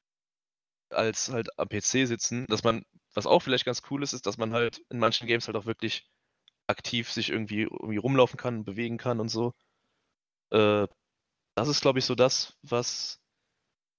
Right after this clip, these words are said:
mich an V R halt reizt. Vor allen Dingen halt zu sehen, wie es halt immer besser wird. Äh, ich hab jetzt die Index seit gestern.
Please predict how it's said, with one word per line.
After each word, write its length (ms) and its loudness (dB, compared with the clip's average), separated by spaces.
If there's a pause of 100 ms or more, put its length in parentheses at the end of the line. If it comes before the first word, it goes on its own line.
mich 240 -2
an 140 0
V 80 -2
R 200 4
halt 220 -2
reizt. 320 4
Vor 120 4
allen 80 6
Dingen 120 0
halt 100 -2
zu 120 -6
sehen, 300 2
wie 220 -8 (460)
es 120 0
halt 100 2
immer 160 4
besser 340 2
wird. 320 -2 (680)
Äh, 300 2 (420)
ich 100 -4
hab 120 4
jetzt 340 0
die 120 -4
Index 500 -2
seit 400 -6 (320)
gestern. 540 -2